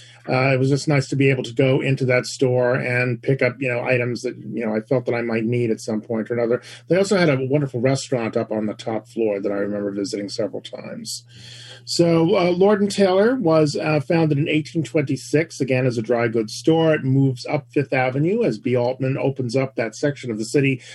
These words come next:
for commercial retail. They settle into a very elegant building by Starrett and Van Vleck,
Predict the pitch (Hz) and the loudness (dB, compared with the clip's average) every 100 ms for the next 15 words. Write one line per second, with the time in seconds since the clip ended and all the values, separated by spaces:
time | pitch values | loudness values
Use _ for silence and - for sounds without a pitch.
0 | - _ 139 - 165 139 147 113 113 113 | -20 _ -2 2 2 4 0 -2 -4 -4
1 | 110 113 196 - - _ 160 151 - 170 | -2 0 -2 -6 -20 _ 2 2 2 2
2 | 165 156 143 151 135 151 156 - 139 139 | 4 2 2 2 4 4 2 0 2 2
3 | 135 - 131 120 131 185 196 123 - - | 2 0 0 2 0 0 0 -2 -2 0
4 | 135 135 143 147 135 120 123 110 110 120 | 2 2 -2 0 0 2 -2 -2 -4 -4
5 | 156 | -4